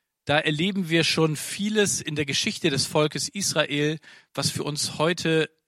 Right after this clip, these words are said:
genauso wichtig ist und was durch Jesus nochmal bekräftigt wurde und ganz neu hergestellt und, ja, in wunderbarer Weise erfüllt wurde.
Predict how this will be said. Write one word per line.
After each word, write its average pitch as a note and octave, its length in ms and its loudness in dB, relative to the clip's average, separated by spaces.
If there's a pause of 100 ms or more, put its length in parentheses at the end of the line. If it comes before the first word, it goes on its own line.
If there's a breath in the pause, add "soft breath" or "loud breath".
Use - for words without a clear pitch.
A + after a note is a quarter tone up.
genauso D#3+ 480 0
wichtig C3+ 360 -6
ist C#3 240 -4
und B2+ 220 -10
was - 160 -2
durch - 240 -8
Jesus E3+ 340 -6
nochmal D3 280 -4
bekräftigt - 720 -6
wurde C3+ 380 0 (520 loud breath)
und C3 200 -6
ganz B2+ 320 -4
neu C3 320 0
hergestellt C3 800 -2
und, A#2 420 -8 (200)
ja, A#2+ 360 -2 (180)
in B2 120 -8
wunderbarer B2+ 540 2
Weise B2+ 280 0
erfüllt D#3+ 460 -6
wurde. F#2 340 -8